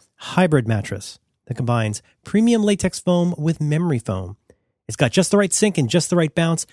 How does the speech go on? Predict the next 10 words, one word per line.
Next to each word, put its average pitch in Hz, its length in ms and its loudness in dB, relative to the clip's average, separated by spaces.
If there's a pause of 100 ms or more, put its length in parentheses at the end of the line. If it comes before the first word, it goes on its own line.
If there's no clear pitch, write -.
(160)
The 151 80 -2
best 123 460 -2
of 123 180 -4
two 240 220 0
technologies 120 600 -2
come 208 200 0
together 131 320 0 (240)
for 107 100 -4
better 143 240 0
nights 104 340 -4